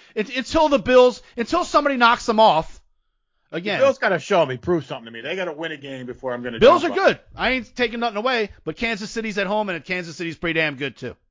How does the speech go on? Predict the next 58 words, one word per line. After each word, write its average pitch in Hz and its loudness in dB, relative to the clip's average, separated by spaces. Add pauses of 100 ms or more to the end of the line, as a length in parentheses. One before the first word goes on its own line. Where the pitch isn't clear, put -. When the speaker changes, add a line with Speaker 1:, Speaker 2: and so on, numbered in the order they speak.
(100)
Speaker 1:
Put 139 -6
it 98 -14
that 117 -6
Speaker 2:
Right, 139 0
Speaker 1:
way. 151 -4
Speaker 2:
<laughs> - -16
right, 185 -10
right, - -20 (460)
right, 113 -8 (160)
right. 107 -8 (340)
Speaker 1:
So. 90 -20 (300)
Speaker 2:
Right. 98 -2 (240)
Speaker 1:
You 123 -16
know, 139 -10
it's 147 -10
not, 196 0
it's 175 -4
not 214 2
really 196 0
disrespecting 170 -6
the 160 -6
Bills. 170 -2
It's 139 -12
just, 156 -12 (300)
it's 127 -18
Kansas 190 -6
City. 202 -4
They're 160 -4
at 147 -4
home. 175 -4
Speaker 2:
Right. 180 2
I 151 0
mean, 170 -8
these 185 -8
are 180 -4
Speaker 1:
They're, 160 -6
Speaker 2:
four 190 -6
Speaker 1:
they're 202 2
not, 233 4
Speaker 2:
teams. 196 -6
Speaker 1:
they're 226 2
not 254 2
laying 233 2
nothing. 220 -2
What's 233 -4
it, 190 -4
a 175 -6
point, 214 -8
point 214 -8
and 214 -6
a 185 -4
half 220 -2
or 165 -2
Speaker 2:
One 160 2
and - 0
a 165 0
half, 156 0
Speaker 1:
something? 269 -16